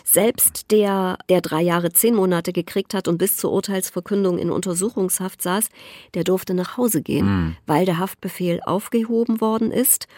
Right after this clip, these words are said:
Speaker 1: Und man lässt die Leute nicht ewig in Untersuchungshaft sitzen, weil es gibt nämlich einen großen Unterschied zwischen Untersuchungshaft und Strafhaft.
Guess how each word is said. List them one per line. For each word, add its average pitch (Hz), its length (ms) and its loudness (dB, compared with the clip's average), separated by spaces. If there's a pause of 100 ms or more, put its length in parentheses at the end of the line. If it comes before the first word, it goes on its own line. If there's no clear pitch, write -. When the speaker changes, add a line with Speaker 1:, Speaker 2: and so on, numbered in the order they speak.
(280)
Speaker 1:
Und 196 500 2
man 196 220 6
lässt 202 240 2
die 285 60 6
Leute 190 320 2
nicht 170 240 -2
ewig 196 300 0
in 190 100 0
Untersuchungshaft 202 920 0
sitzen, 220 360 0
weil 196 100 0
es 196 120 -6
gibt - 180 -6
nämlich 208 260 0
einen 190 80 -4
großen 220 300 -2
Unterschied 226 480 -2
zwischen 202 300 -4
Untersuchungshaft 202 920 -4
und 190 140 -4
Strafhaft. - 640 -6